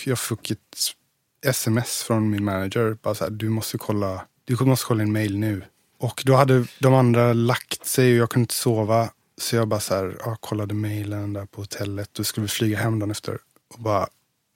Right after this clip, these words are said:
vi, så var det från producentens management som bara så här,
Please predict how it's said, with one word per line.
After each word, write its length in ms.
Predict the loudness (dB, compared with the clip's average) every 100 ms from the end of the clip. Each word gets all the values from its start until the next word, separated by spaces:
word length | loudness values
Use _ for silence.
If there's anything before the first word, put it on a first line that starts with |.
| _
vi, 640 | 2 6 6 6 4 2 0
så 140 | 2
var 100 | 4
det 60 | 2
från 360 | 0 0 -2 -4
producentens 1160 | -2 0 2 2 2 0 0 0 0 -2 -6 -10 _ 0
management 640 | 2 0 -4 -8 -12 -10
som 120 | -4
bara 120 | -4
så 100 | -4
här, 80 | -10